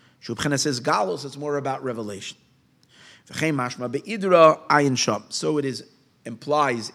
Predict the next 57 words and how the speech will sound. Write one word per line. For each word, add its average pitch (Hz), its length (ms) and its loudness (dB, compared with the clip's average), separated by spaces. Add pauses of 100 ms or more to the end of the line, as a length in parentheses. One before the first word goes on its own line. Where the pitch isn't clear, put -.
in 107 80 -10
the 110 100 -6
Zohar, 120 400 -2
in - 100 -20
Idra, 113 320 -8
look 120 180 -10
over 95 180 -12
there. 87 180 -14
Me'inyan 135 360 -2
Amira 175 340 8
v'dibur. 180 420 2 (680)
Kach - 280 -4
kasa 170 300 2
b'migdash 131 500 2
melech. 110 380 -6
So 139 160 -6
it 135 60 -6
also 131 180 -12
states 131 320 -10
in 113 80 -10
Migdash 113 280 -10
melech. 101 280 -12
B'vayikra 131 500 2
sham 175 240 0
b'shem 143 260 -6
harachav. 117 400 -10 (720)
He - 120 -14
says 147 240 2
it 151 80 4
in 143 80 2
the 131 80 2
name 147 160 2
of 135 80 -2
Reb 120 120 -2
Chaim 127 280 -12
Vital. 101 340 -16 (800)
V'karav 170 360 8
lazem 175 420 4
avu 156 200 -4
b'paradis. 123 580 -10
And 117 80 -16
close 156 240 -2
to 156 100 -6
this 147 160 -4
is 143 100 -4
also 147 200 -4
explained 143 500 -10
in 143 160 -12
the 139 80 -8
writings 135 460 -4
of 135 80 -6
the 135 80 -2
Ramak, 127 420 0
Ramosha 127 440 -2
Cordova 139 360 4
in 131 120 0
Paradis. 113 600 -6